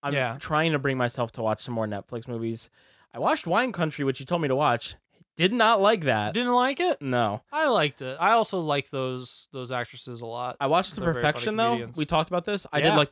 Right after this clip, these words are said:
Speaker 1: I did like The Perfection.
Speaker 2: I liked The Perfection, too. This movie is kinda getting, like, the Bird Box effect, where people are either like, "I love it," or "I hate it," but it's going kinda, like, viral right now.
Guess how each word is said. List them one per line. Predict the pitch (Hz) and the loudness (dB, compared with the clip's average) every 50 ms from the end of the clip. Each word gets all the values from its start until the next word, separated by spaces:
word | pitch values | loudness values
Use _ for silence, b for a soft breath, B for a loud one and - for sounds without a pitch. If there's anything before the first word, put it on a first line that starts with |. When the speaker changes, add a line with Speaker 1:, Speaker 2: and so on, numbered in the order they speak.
| - | -2
Speaker 1:
I | - 135 | -4 -2
did | 135 143 139 131 | 0 0 2 2
like | 131 123 - | 2 0 0
The | 123 - | -4 -10
Perfection. | - 113 - 110 98 95 - - 95 98 - | -10 -8 -6 -6 -8 -8 -8 -14 -14 -6 -2
Speaker 2:
I | 160 | 0
liked | 196 226 233 - | 0 0 0 -2
The | - 175 | -6 -10
Perfection, | 156 151 - 165 147 135 - - 131 127 | -10 -6 -4 -4 -4 -4 -4 -8 -10 -10
too. | 123 143 143 123 110 110 113 _ _ 139 | -6 -4 -4 -4 -4 -8 -16 _ _ -6
This | 135 196 233 - 208 | -4 -2 -2 -2 -2
movie | 180 185 202 214 220 254 247 | 0 0 0 0 -2 -4 -4
is | 214 170 | -4 -4
kinda | - - 165 160 160 151 | -4 -4 -4 -2 -2 -2
getting, | 160 160 156 156 156 | -2 -2 -2 -2 -4
like, | 156 147 143 - | -4 -6 -6 -6
the | - 135 | -8 -12
Bird | 117 117 127 131 160 170 170 | -8 -6 -4 -4 -4 -4 -2
Box | 190 185 185 180 - - | 0 0 0 -2 -4 -8
effect, | 208 - - 220 233 - - - | -8 -6 -4 -6 -6 -6 -6 -10
where | 143 123 | -10 -8
people | - 165 160 147 180 165 156 | -6 -6 -6 -4 -2 -2 -2
are | 147 147 | -2 -4
either | 147 147 139 143 135 131 | -4 -6 -6 -4 -4 -4
like, | 123 123 - | -4 -6 -6
"I | - 120 123 | -6 -8 -6
love | 123 131 139 139 143 | -2 0 0 0 2
it," | 160 147 | 0 -2
or | 131 117 | -2 -2
"I | 113 113 | -2 -4
hate | 107 127 143 151 170 | -4 -4 -4 0 2
it," | 202 202 175 | 2 0 0
but | 147 143 | 0 -2
it's | 139 151 - - | -2 -2 -4 -8
going | _ - 156 151 165 175 175 170 | _ -4 -2 0 0 0 -2 -2
kinda, | - 156 147 147 143 | -4 -4 -2 -2 -2
like, | 135 131 120 113 | -4 -4 -6 -6
viral | 113 120 117 123 135 156 170 175 175 | -4 -2 -2 0 0 0 -2 -2 -2
right | 185 190 196 196 | -4 -4 -6 -6
now. | 202 214 220 226 240 247 - | -4 -2 -2 -2 -2 -4 -6